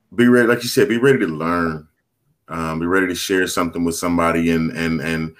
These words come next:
you know, be able to look at things from a different perspective, because I feel like there's gonna be a lot of different people. We obviously have a lot of different men coming from,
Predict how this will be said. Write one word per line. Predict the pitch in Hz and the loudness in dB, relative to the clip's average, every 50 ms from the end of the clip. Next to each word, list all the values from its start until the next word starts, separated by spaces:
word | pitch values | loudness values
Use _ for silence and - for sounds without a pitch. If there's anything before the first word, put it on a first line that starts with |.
| _ _ - - _ _ | _ _ -20 -20 _ _
you | - 87 | -4 -4
know, | 85 | -2
be | 78 85 | 0 0
able | 85 82 | 0 0
to | 82 | 0
look | 82 87 87 80 | 0 -2 -2 -2
at | 78 - | -4 -4
things | 90 87 85 - | -2 -2 -2 -2
from | - 85 82 | -2 -2 -2
a | 82 | 0
different | 78 90 85 87 85 80 | 0 -2 -4 -4 -4 -6
perspective, | 82 - - - 92 90 85 - 87 78 | -6 -10 -4 -2 0 0 0 -2 -6 -8
because | 73 82 82 - 87 85 82 | -8 -8 -4 -2 -2 0 0
I | 85 | -2
feel | 85 - 104 98 | -2 -2 0 0
like | 92 82 | 0 0
there's | 87 87 85 | 0 -4 -4
gonna | 85 92 87 85 | -2 -2 -2 -2
be | 80 90 87 | 0 0 0
a | 82 | 4
lot | 87 87 87 | 6 4 4
of | 87 85 | 4 2
different | 90 85 82 85 80 85 | -2 -4 -2 -4 -6 -6
people. | 92 87 85 85 | -6 -6 -4 -2
We | 85 87 87 | 0 2 2
obviously | 87 82 82 - - 85 | 2 2 0 -6 -4 -4
have | 82 80 | -2 -2
a | 80 | -2
lot | 80 85 82 82 | -2 -2 -2 -2
of | 78 | -2
different | 85 82 - - 76 80 | -4 -6 -6 -6 -6 -2
men | 82 82 82 82 80 | -2 0 0 -2 -2
coming | - 85 85 85 80 78 | -4 -2 -2 -2 -2 -4
from, | - - 85 80 80 78 78 76 76 | -6 -4 -4 -2 -2 -2 -4 -8 -12